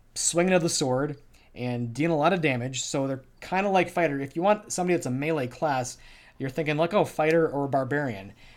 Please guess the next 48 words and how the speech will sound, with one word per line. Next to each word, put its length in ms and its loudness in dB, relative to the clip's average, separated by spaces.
But 320 -2
unlike 360 6
fighter, 300 0
they 100 0
don't 180 4
have 140 4
a 40 -2
whole 260 -2
lot 200 6
of, 220 -4
uh, 480 -2
you 100 -10
know, 100 -10
battle 260 4
master 420 -4
archetypes 560 -2
and 120 -10
styles 560 0
and, 180 -12
and 160 -12
a 40 -12
whole 260 -2
lot 180 4
of 120 -8
different, 380 -6
uh, 200 0
you 120 -10
know, 240 -6
features 560 -4
and 140 -6
whatnot. 420 -6
They're, 200 -2
they're 280 -2
really 220 2
straightforward 560 -2
class. 540 -6
You 80 -8
get 120 0
in 40 -4
the 60 -6
middle 180 0
of 60 -4
the 40 -8
fight, 300 2
you 80 -10
swing 180 -4
your 100 -2
sword. 340 -10